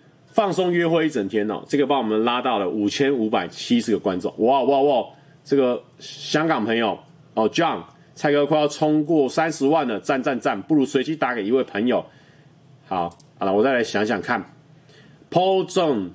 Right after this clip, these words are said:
他说三十万现场车，车满就出发 live 了啦，<laughs> 先，先不要，先不要哦，明天我们还要拍片哦，大家会累，大家会累。十二万很值得打哦，也是可以了。接下来呢，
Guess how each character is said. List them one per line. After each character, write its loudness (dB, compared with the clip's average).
他 2
说 2
三 -2
十 -4
万 2
现 0
场 -8
车， 2
车 -4
满 -2
就 -2
出 -2
发 2
live -2
了 -4
啦， -6
<laughs> -20
先， -4
先 -2
不 0
要， 2
先 -2
不 -4
要 0
哦， -4
明 2
天 2
我 0
们 -4
还 -2
要 0
拍 -2
片 2
哦， -6
大 0
家 2
会 2
累， 0
大 -10
家 0
会 2
累。 2
十 0
二 2
万 2
很 0
值 -4
得 4
打 -6
哦， 2
也 -2
是 -6
可 0
以 0
了。 -8
接 0
下 0
来 0
呢， 0